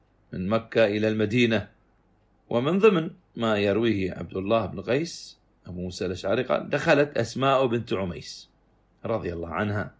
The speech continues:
وهي ممن قدم معنا، كانت من ضمن المهاجرين إلى الحبشة". قال: "دخلت على حفصة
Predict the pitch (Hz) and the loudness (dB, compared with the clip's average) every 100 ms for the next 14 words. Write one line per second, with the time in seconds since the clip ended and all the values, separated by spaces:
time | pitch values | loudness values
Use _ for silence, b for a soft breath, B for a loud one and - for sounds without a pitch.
0 | _ _ _ - - 135 117 107 143 160 | _ _ _ -10 -2 0 0 0 -2 0
1 | 147 120 175 151 131 139 143 143 139 151 | -2 2 2 2 2 2 4 4 4 2
2 | - _ _ _ _ _ _ - 98 95 | -2 _ _ _ _ _ _ -10 -6 -4
3 | 104 - _ _ _ 110 117 147 135 - | -6 -10 _ _ _ -6 0 0 0 -6
4 | - _ _ 113 113 120 110 123 147 120 | -14 _ _ -6 0 0 4 6 6 4
5 | 90 _ _ _ _ _ - 113 110 139 | 0 _ _ _ _ _ -4 0 2 2
6 | 131 113 - - _ _ _ _ _ 127 | 2 0 -2 -12 _ _ _ _ _ 0
7 | 117 160 165 165 139 139 127 160 - - | 2 4 4 4 4 2 4 4 2 -8